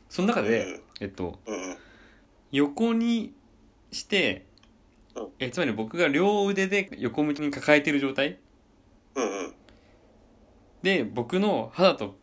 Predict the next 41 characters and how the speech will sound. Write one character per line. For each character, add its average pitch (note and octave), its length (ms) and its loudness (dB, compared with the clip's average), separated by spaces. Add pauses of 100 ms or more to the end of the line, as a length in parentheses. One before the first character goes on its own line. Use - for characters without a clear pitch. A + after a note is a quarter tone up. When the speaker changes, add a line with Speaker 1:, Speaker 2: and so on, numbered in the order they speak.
Speaker 1:
え G2 140 -4
ー、 F#2 100 -8
顔 B2 340 2
を B2 60 -2
く - 160 -8
っ - 20 -16
つ - 100 -8
け F3+ 120 2
て - 80 -4
お F#2+ 80 -2
く - 100 -18
と、 A2 300 0 (720)
Speaker 2:
う B2 60 -2
ん A2 40 -2
う F#2+ 220 -6
ん。 - 40 -18 (580)
Speaker 1:
え G#2 40 -12 (200)
ー、 - 20 -18
し - 140 -12
ば F#3+ 320 2
ら F#3+ 100 2
く D3 180 -4
揺 G2+ 120 0
ら G#2 120 0
し G#2 60 -10
た - 80 -10
時 A2 220 -4
に、 F#2+ 280 -4 (680)
Speaker 2:
う A#2+ 80 -6
ん G2 100 -6 (120)
う - 40 -6
ん。 - 60 -16 (500)
Speaker 1:
そ - 240 -6
の D#3+ 80 2
ま E3 100 6
ま E3 160 4
寝 A2 200 2
入 C3 100 0
る A#2 100 -4
の G2 80 -4
よ。 F2 60 -8